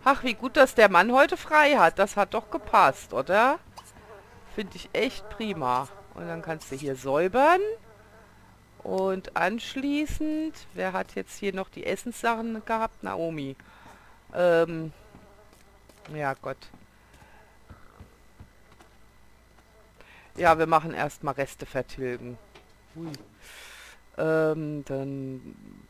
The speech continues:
das ist irgendwie was Leckeres, glaub ich.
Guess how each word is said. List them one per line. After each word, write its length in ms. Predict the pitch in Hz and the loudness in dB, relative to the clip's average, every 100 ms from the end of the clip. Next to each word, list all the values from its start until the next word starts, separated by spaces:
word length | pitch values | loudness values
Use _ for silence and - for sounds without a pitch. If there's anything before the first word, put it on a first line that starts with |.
| - - - - - | -20 -18 -16 -16 -18
das 300 | - - - - | -18 -18 -20 -18
ist 720 | - - - - - - - | -18 -18 -18 -20 -20 -20 -18
irgendwie 520 | - 175 175 - 175 | -14 -14 -16 -16 -10
was 220 | 165 170 - | -8 -8 -8
Leckeres, 440 | 123 - 185 - | -10 -10 -14 -8
glaub 320 | - 165 156 | -2 -2 -2
ich. 240 | 160 - | -6 -14